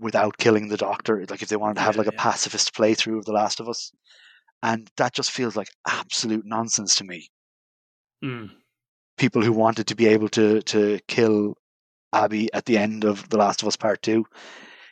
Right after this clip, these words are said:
Speaker 1: it's like, this, this isn't a Bethesda game. You haven't created a character. You're not cutting your own swathe through this world. You're playing the tightly curated story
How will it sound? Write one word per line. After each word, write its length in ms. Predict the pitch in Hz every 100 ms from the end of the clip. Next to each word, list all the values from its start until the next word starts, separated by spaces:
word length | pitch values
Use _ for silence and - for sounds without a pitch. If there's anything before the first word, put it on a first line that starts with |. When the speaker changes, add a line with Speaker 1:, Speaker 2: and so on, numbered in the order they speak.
| _ _ _ - _ -
Speaker 1:
it's 100 | 143
like, 180 | 120 -
this, 180 | 143 -
this 200 | 143 - -
isn't 600 | 127 127 120 - - - _ -
a 60 | 113
Bethesda 440 | 113 117 110 107
game. 240 | 98 98 101
You 60 |
haven't 240 | 101 113 113
created 360 | 123 113 110
a 40 | 107
character. 380 | 113 107 -
You're 120 | 101 107
not 200 | 110 -
cutting 280 | 113 113 110
your 140 | 110
own 140 | 110
swathe 440 | 107 117 110 104 95 - _ - _ -
through 180 | 120 110
this 180 | 104 107
world. 380 | 107 101 95 - _ - -
You're 160 | 131
playing 480 | 120 123 117 113 110
the 80 | 104
tightly 300 | - 110 113
curated 460 | - 113 107 101 101
story 460 | - 110 104 98